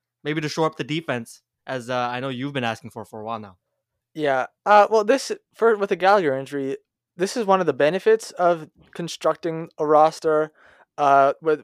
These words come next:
Speaker 2: that has, like, a focus on depth rather than high-end talent. Well, one of the very few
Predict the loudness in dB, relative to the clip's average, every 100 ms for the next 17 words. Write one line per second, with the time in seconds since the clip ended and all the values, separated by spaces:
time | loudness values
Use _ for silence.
0 | -4 -2 0 -2 0 -2 -2 -2 -2 -2
1 | -4 -4 -8 -6 -4 0 0 0 -8 -2
2 | 0 0 -2 -2 0 0 -2 -2 -2 0
3 | -4 -8 _ 0 2 4 2 2 2 4
4 | 2 0 -4 -2 -2 -4